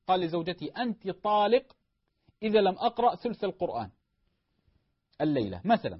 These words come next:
رجل قال لزوجته، لو قال لزوجته: "أنت طالق إذا لم أقرأ ثلث القرآن"،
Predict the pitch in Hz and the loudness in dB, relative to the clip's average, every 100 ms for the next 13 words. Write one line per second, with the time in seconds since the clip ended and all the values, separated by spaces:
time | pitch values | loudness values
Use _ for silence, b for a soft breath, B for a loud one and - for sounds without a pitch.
0 | 120 190 185 160 185 185 165 151 190 147 | -2 0 2 2 4 4 4 -2 -2 -2
1 | 143 180 185 _ _ _ - 139 185 190 | -4 -4 -6 _ _ _ -10 -6 -2 -2
2 | 170 170 214 220 185 - 180 135 - 143 | -2 -6 -6 -6 -6 -2 0 0 -4 -6
3 | 147 185 240 - 165 - 208 180 - 160 | -4 -2 -2 -2 -4 -6 -10 -12 -6 -2
4 | 135 151 | 0 0